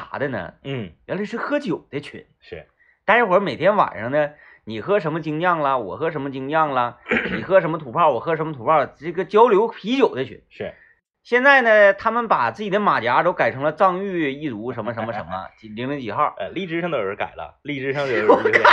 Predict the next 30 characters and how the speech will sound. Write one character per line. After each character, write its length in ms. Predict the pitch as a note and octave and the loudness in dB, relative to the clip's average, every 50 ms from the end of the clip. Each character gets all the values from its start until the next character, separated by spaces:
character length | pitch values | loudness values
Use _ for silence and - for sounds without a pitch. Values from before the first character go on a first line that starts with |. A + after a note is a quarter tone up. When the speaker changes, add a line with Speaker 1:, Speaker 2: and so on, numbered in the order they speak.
| - - - | 6 6 6
Speaker 1:
着 80 | D#4 | 4
了。 100 | - - | 6 8
Speaker 2:
改 120 | B3+ C#4+ C4 | 6 4 6
成 0 | |
藏 320 | - E3+ C#3 C#3+ A3+ F3+ | 4 0 -2 -2 -6 -6
域 160 | - - - - | -8 -10 -6 -4
杠 300 | - D#3 C#3+ G2+ F2 - | -2 -2 -2 -4 -6 -10
谁 140 | _ G2+ F#2+ | _ -12 -10
谁 100 | G#2+ G2 | -10 -12
谁 100 | F2 D2+ | -14 -16
啊。 200 | D2 D2 - - D#2 D2 - - _ _ _ _ _ | -20 -20 -20 -20 -20 -20 -20 -20 _ _ _ _ _
Speaker 1:
昨 220 | _ G#3 A#3+ C#4+ D4 | _ 6 6 8 8
天 320 | C#4 C4 A#3+ A#3 A#3 - - _ _ _ _ _ _ _ _ _ _ _ _ _ _ - - - | 8 8 6 6 4 2 -4 _ _ _ _ _ _ _ _ _ _ _ _ _ _ -20 -2 4
中 300 | - A#3 A#3+ B3 A#3 G3 | 6 6 8 6 4 0
午， 220 | C3+ F#2+ - _ _ | -2 -4 -8 _ _
Speaker 2:
嗯。 220 | - G#2 F#2 D#2 - _ | -16 -14 -14 -14 -12 _
Speaker 1:
我 140 | B2+ C#3+ D3 | 2 2 2
晒 260 | - - A#3 G#3 F#3+ | 4 6 6 6 6
出 120 | F3 F3+ | 4 0
了 100 | F3+ F3+ | 0 0
我 200 | E3+ C3+ G#2 F#2 | -2 -2 -6 -6
的 120 | F#2+ A#2 C3 | -6 -6 -6
这 160 | C#3 E3 D#3+ | -4 -6 -2
个 300 | B2+ C3 B2 A#2 A2 A2 | 0 2 2 2 2 0
藏 220 | - D3+ C#3+ C#3 | 0 -2 -2 -2
域 40 | C3+ | -4
午 180 | B2+ G#2 F2+ F#2 | -8 -10 -12 -12
餐。 340 | - A2 F#2+ F2+ F2+ F2+ - | -8 -8 -6 -6 -8 -12 -14
Speaker 2:
是。 240 | - - - E2 - - | -14 -12 -12 -12 -10 -6
Speaker 1:
啊。 320 | G2 G2 F#2 F2 F2 - | -6 -4 -4 -6 -8 -12